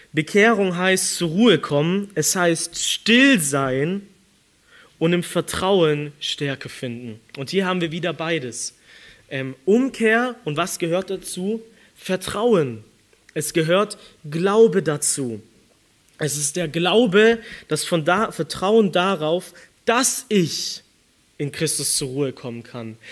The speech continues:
dass Gott meine Stärke ist und dass ich in ihm Rettung finde und sie mir nicht erschaffen muss. Diese Beke-, diese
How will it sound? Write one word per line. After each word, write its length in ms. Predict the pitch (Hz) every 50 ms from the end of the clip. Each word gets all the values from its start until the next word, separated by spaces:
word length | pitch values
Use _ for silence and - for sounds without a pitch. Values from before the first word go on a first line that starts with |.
| - - - _ _ -
dass 400 | 214 226 254 247 - - - -
Gott 440 | 214 196 180 143 - - - - - - _ _ _
meine 300 | 147 151 151 151 151 143
Stärke 520 | - - - 156 151 151 147 147 - 156
ist 260 | 135 127 113 - -
und 220 | 185 151 143 143 202
dass 260 | 214 233 240 240 233
ich 180 | 220 - - 214
in 100 | 202 185
ihm 140 | 175 165
Rettung 420 | 156 139 165 170 165 - 160 143 135
finde 520 | - - - 143 139 139 120 117 107 101 - _ _ - - - - _
und 140 | - 151 147
sie 100 | 139 156
mir 160 | 160 156 156
nicht 300 | 160 180 208 - - -
erschaffen 800 | 151 147 - - - - 202 202 - - - 160 139 123 110 - - _ _ _
muss. 480 | 135 131 123 117 - - - - - - _ _ _ _ _ _ _ _ _ _ _ _ _ _ _ _ _ _ _ _ _ _ _ _ _ _ _ _ _ _ _ _ _ _ _ _ - - - - - - - - - - _ _ _ _ _ _ _ _ _ _ _ _ _ _ _ _ _ _ -
Diese 200 | 185 185 185 185
Beke-, 380 | 175 196 196 - 226 208 196
diese 540 | 160 185 170 156 180 175 170 165 160 160